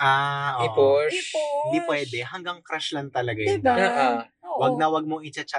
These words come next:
Speaker 1: yun.
Speaker 3: Kasi alam mo, alam mo sa sarili mo, "Putang ina, magkakasala ka talaga
Speaker 1: Oo.
Speaker 3: dito eh."
Speaker 2: Pero paano kung single?
Speaker 1: Wawalahin ka nung current
Speaker 3: Hmm, diba?
Speaker 1: nun.
Speaker 3: Warlahin
Speaker 2: Paano
Speaker 3: ka
Speaker 2: kung
Speaker 3: pa.
Speaker 2: single?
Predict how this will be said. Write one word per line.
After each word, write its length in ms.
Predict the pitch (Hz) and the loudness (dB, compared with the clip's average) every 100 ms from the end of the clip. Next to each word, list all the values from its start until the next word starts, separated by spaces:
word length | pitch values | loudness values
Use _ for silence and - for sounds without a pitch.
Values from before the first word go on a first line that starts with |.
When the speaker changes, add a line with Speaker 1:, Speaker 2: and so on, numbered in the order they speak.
| 135 | -8
Speaker 1:
yun. 320 | - 117 104 92 - - | -10 -10 -10 -12 -16 -6
Speaker 3:
Kasi 240 | 359 427 | 0 4
alam 240 | 349 359 370 | 4 4 0
mo, 140 | 359 | -2
alam 240 | 277 330 | -2 -2
mo 80 | 330 | -4
sa 80 | 330 | -8
sarili 320 | 311 294 277 | -2 -2 -2
mo, 240 | 269 269 _ | -10 -12 _
"Putang 320 | - 233 220 220 | -18 -12 -12 -10
ina, 160 | 214 | -12
magkakasala 880 | 262 214 202 190 180 190 185 180 170 | -10 -4 -2 -2 0 2 2 2 -2
ka 160 | 170 - | -2 -2
talaga 240 | 170 131 | -2 -2
Speaker 1:
Oo. 80 | 127 | -4
Speaker 3:
dito 320 | 123 117 226 | -6 -10 -16
eh." 80 | 220 - - | -18 -18 2
Speaker 2:
Pero 240 | 262 247 277 | 4 6 4
paano 320 | 254 220 202 | 0 0 -4
kung 160 | 151 | -8
single? 320 | 143 180 - 131 | -6 -4 -2 0
Speaker 1:
Wawalahin 560 | 135 123 131 135 123 | 2 2 0 -4 -4
ka 160 | 123 139 | -4 -4
nung 160 | 127 | -6
current 320 | 120 156 135 185 | -4 0 2 2
Speaker 3:
Hmm, 140 | 277 | 4
diba? 240 | 269 262 214 196 202 - - | 6 8 8 6 4 2 0
Speaker 1:
nun. 240 | 170 147 _ _ _ _ | -6 -14 _ _ _ _
Speaker 3:
Warlahin 400 | 294 285 277 277 | -2 0 -2 4
Speaker 2:
Paano 240 | 240 254 | 6 6
Speaker 3:
ka 80 | 262 | 2
Speaker 2:
kung 80 | 208 | 0
Speaker 3:
pa. 80 | 190 | 0
Speaker 2:
single? 600 | 190 190 180 131 117 | 0 0 0 0 0